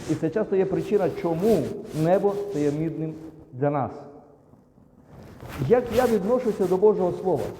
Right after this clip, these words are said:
Якщо я уважаю Боже Слово по-справжньому, то Бог уважить і мої слова під час молитви.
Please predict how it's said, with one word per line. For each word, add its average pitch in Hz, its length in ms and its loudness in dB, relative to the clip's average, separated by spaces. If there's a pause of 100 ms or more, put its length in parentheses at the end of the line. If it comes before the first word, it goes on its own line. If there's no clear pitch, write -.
(460)
Якщо 185 300 0
я 254 120 6 (180)
уважаю 247 420 0 (100)
Боже 220 200 4
Слово 214 220 2
по-справжньому, 156 720 0 (300)
то 170 100 -2
Бог 202 320 2
уважить 180 360 -2 (140)
і 165 60 -4
мої 165 280 -6
слова 143 460 -6 (100)
під 123 120 -12
час 139 220 -8
молитви. 151 360 -4